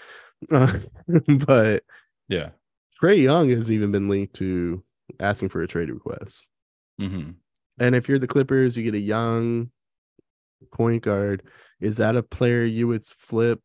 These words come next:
Speaker 1: a Paul George and Kawhi for? And then now you have a young player to build around moving forward. Is, uh, but he comes with his flaws.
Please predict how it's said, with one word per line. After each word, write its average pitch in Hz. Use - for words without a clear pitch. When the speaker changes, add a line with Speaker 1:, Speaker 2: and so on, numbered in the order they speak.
Speaker 1:
a 117
Paul 117
George 117
and 113
Kawhi 113
for? 156
And 113
then 110
now 107
you 113
have 110
a 107
young 107
player 110
to 110
build 98
around 117
moving 107
forward. 104
Is, 104
uh, 107
but 107
he 143
comes 135
with 135
his 123
flaws. 120